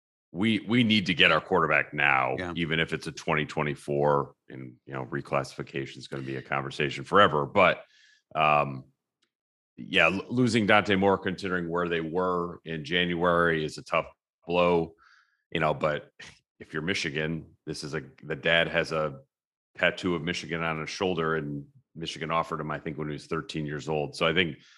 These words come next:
Speaker 1: there are a lot of schools that felt like, "All right, Dante Moore wants to play in the Midwest, wants to be closer to family," and then you end up at Oregon. Like, this recruitment changed a lot. Um, and, you know, certainly N I L played a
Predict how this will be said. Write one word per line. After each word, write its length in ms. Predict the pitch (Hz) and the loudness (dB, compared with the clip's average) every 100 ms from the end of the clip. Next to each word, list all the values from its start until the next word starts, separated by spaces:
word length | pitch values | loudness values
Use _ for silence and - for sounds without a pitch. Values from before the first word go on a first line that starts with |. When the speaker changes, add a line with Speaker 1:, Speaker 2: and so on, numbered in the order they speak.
| - _ _ _ | -20 _ _ _
Speaker 1:
there 120 | 107 | 6
are 40 | 113 | 8
a 40 | |
lot 220 | 123 131 | 10 10
of 120 | 131 - | 8 4
schools 540 | - 120 117 110 101 | -2 2 2 2 0
that 180 | 98 82 | -4 0
felt 240 | 98 92 | 2 4
like, 160 | 87 82 | 4 6
"All 80 | 110 | 8
right, 300 | 90 85 - _ _ _ - | 8 6 2 _ _ _ 2
Dante 260 | 98 101 | 2 4
Moore 200 | 90 92 | 6 8
wants 180 | 90 90 | 8 4
to 80 | 82 | -6
play 180 | 92 87 | -2 -2
in 80 | |
the 60 | 80 | -2
Midwest, 500 | 80 80 90 87 - | -4 2 4 2 -2
wants 200 | 78 - | -6 -4
to 60 | 76 | -10
be 60 | |
closer 320 | 76 82 78 | -4 -6 -6
to 80 | 76 | -10
family," 440 | 73 85 82 82 78 | -4 -2 0 0 -2
and 100 | 76 | -2
then 100 | 76 | -4
you 140 | 76 | -2
end 80 | 76 | -2
up 160 | 73 | -4
at 80 | 73 | -2
Oregon. 440 | 78 78 71 71 69 | 0 0 0 -6 -4
Like, 240 | 71 71 _ _ _ _ | -4 -6 _ _ _ _
this 180 | 90 87 | -6 -2
recruitment 480 | 92 - 92 78 78 | -4 -4 -4 -4 -6
changed 580 | - 87 82 80 69 - | -2 0 0 -2 -6 -6
a 80 | 76 | -4
lot. 480 | 69 71 67 65 - - | 2 4 4 2 -4 -10
Um, 640 | 71 69 69 67 67 65 65 _ _ - | -6 -2 -4 -4 -8 -12 -16 _ _ -12
and, 400 | 69 69 67 64 | -8 -6 -8 -10
you 60 | |
know, 60 | 67 | -10
certainly 400 | - 69 71 69 | -8 -6 -6 -6
N 100 | 71 | -6
I 140 | 69 | -6
L 120 | 69 | -6
played 220 | 67 73 | -6 -4
a 80 | 71 | -4